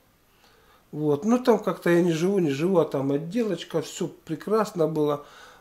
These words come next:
А, раз, два, где-то три балкона, вид туда, вид сюда, вид на Дон.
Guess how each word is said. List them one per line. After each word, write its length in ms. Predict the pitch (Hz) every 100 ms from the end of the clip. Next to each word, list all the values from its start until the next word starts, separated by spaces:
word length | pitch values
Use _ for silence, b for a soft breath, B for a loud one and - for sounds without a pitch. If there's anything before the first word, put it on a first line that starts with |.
| _
А, 560 | 156 143 143 143 139 147
раз, 380 | 165 170 156
два, 320 | 139 147 151 143
где-то 300 | 147 143 147
три 200 | 190 190
балкона, 1040 | 170 170 165 - 220 226 214 202 185 170
вид 380 | 156 185 175 -
туда, 420 | 175 165 208 185
вид 240 | 165 165
сюда, 380 | - 175 170 185
вид 260 | 165 214 202
на 220 | 175 170
Дон. 720 | 165 170 214 202 170 143 139